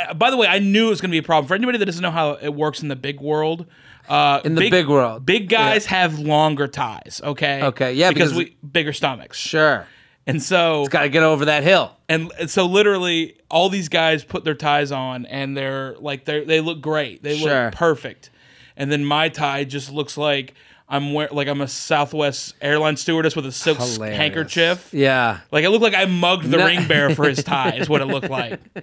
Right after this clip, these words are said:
Speaker 2: <laughs> Nothing can ruin a suit like a tie that's the wrong length.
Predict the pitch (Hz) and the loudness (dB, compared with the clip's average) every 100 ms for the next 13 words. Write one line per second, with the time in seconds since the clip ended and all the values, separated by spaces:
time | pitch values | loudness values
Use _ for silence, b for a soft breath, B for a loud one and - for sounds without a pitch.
0 | - - 180 185 196 220 156 160 214 240 | -16 -14 -16 -14 -12 -6 -4 2 2 4
1 | 226 202 196 190 180 170 - 165 147 147 | 2 4 6 6 6 2 4 4 4 2
2 | 131 120 147 147 143 139 123 143 131 127 | 0 0 0 2 4 2 -2 -2 2 2
3 | 123 117 117 101 - | 2 0 0 -2 -6